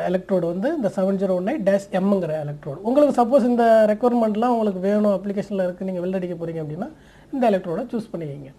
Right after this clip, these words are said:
அடுத்து அந்த இடத்துல ஹச் ஃபோர் இருக்கலாம், இல்ல ஹச் எயிட் இருக்கலாம், ஹச் ஒன் சிக்ஸும் வேணும். இப்போ எனக்கு வந்து, எனக்கு வந்து ஃபோர் எம் எல் இருந்தா போதும், Hydrogen level, low hydrogen level, எனக்கு ஃபோர் எம் எல் பர்டிகுலராக எனக்கு four M L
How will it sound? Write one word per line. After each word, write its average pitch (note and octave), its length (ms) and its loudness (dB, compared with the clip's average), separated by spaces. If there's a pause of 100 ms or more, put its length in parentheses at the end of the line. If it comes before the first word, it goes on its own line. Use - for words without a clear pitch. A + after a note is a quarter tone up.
(680)
அடுத்து C#4+ 280 4 (420)
அந்த A3+ 180 2
இடத்துல A#3+ 280 2
ஹச் G#3 200 2
ஃபோர் A#3+ 240 4
இருக்கலாம், G3 320 0
இல்ல G3 140 2
ஹச் F#3+ 240 -4
எயிட் G#3 140 -4
இருக்கலாம், F#3+ 280 -2
ஹச் - 160 -8 (140)
ஒன் G#3 160 0
சிக்ஸும் G#3+ 280 -4
வேணும். D#3+ 220 -6
இப்போ A3+ 160 -2 (100)
எனக்கு A3+ 240 0
வந்து, A3+ 160 2 (100)
எனக்கு A3+ 200 0
வந்து A#3+ 180 0
ஃபோர் C#4 260 8
எம் C4+ 140 4
எல் C4 120 4
இருந்தா A#3 200 4 (160)
போதும், G3 300 2
Hydrogen F#3+ 380 -2
level, E3+ 200 -4
low G#3 120 0
hydrogen F3+ 360 -2
level, E3+ 240 -6 (460)
எனக்கு F#3+ 180 -4
ஃபோர் A3+ 240 4
எம் A#3 120 6
எல் A#3+ 120 4
பர்டிகுலராக A3 440 2
எனக்கு G#3+ 160 -2
four G#3+ 180 2
M A3 120 0
L A3+ 80 -2